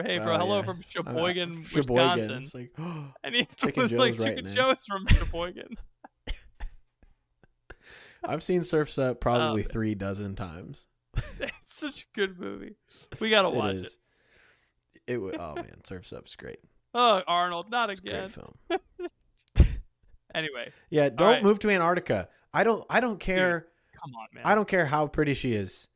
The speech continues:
Speaker 2: She's, she's a penguin in disguise. This is what's happening.
Speaker 1: It's, <laughs> she's a, she's a, she's catfishing you as a penguin.
Speaker 2: This is a bad idea.
Speaker 1: Um,
Speaker 2: Don't do it.
Speaker 1: okay.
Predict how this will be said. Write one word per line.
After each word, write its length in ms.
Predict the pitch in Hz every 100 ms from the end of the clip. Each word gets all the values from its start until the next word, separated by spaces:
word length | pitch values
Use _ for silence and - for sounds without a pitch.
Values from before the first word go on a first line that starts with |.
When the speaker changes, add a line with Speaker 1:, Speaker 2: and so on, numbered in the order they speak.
| _ _ _ _ _ _ _ _ _ _ -
Speaker 2:
She's, 380 | - 165 135 - -
she's 240 | - 160
a 60 | 151
penguin 580 | - 165 147 120 98 92 _ - - -
in 120 | 127
disguise. 640 | 110 - 87 - - - _ -
This 160 | 127 127
is 140 | 113
what's 160 | 113 -
happening. 400 | 98 - 65 - _ -
Speaker 1:
It's, 400 | 175 - - - _
<laughs> 100 | -
she's 200 | 190 202
a, 80 | 190 147 165
she's 200 | 180 160
a, 60 | 143 _
she's 200 | 147 139
catfishing 460 | 135 127 131 127
you 160 | 127 123
as 80 | 123
a 60 |
penguin. 300 | 123 127 123 - _ _ _ -
Speaker 2:
This 80 | 113
is 60 |
a 40 | 107
bad 220 | 104 95
idea. 200 | 87 143
Speaker 1:
Um, 380 | 147 143 139 - _
Speaker 2:
Don't 120 | -
do 40 | 156
it. 140 | 156
Speaker 1:
okay. 260 | 147 123